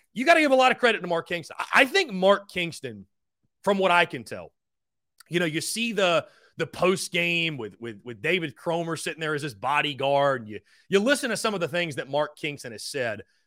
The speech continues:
And we talked about this in the preseason, right? About,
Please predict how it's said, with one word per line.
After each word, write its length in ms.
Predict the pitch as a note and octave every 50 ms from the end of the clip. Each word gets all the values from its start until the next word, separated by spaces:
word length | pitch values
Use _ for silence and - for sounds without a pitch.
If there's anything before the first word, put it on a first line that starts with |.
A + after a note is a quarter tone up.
| _ _ _ _ -
And 160 | F3 F#3+ G#3
we 160 | D#4 F#4+ F#4
talked 320 | - - C#4 D4+ D#4 -
about 200 | B3 A3 G3+ F#3
this 160 | - F#3 - F3+
in 80 | F3
the 60 | D#3
preseason, 540 | C#3+ - G3 A3 A#3+ - - C3 G#2 F#2 F2 E2+
right? 240 | F#2+ A2+ C3+ D#3+ D3
About, 340 | C#3+ D3+ D3+ D3 C#3+ C#3